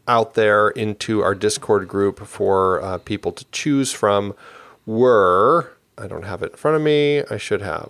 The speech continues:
Hold on. The options thrown out were hip hop and film,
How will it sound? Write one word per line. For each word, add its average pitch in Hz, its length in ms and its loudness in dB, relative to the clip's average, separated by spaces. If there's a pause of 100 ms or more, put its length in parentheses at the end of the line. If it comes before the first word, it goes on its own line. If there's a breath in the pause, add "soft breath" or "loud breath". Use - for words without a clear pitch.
(100)
Hold - 160 -10
on. - 240 -14 (1300 soft breath)
The 127 140 2
options 165 440 0
thrown 139 260 2
out 123 540 0
were 117 720 2 (380 soft breath)
hip - 200 0
hop 151 220 2
and 147 120 0
film, 113 360 0